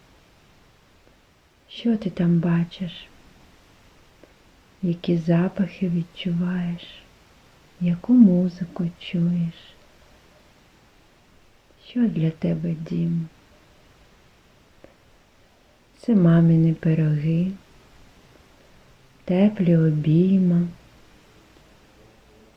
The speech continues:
комфорт і затишок, пледи, сміх дитячий. А можливо, це тепле море?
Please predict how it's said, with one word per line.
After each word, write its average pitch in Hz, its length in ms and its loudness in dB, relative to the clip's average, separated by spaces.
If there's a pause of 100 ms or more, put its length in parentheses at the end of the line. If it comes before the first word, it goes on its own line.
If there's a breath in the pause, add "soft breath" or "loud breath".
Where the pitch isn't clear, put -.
(520)
комфорт 202 760 4
і 175 100 4
затишок, 170 1040 -4 (1800)
пледи, 175 760 0 (1200)
сміх 165 560 2
дитячий. 175 920 -4 (1600)
А 190 100 -6
можливо, 170 560 2
це 165 460 -2 (960)
тепле 165 460 2
море? 170 480 4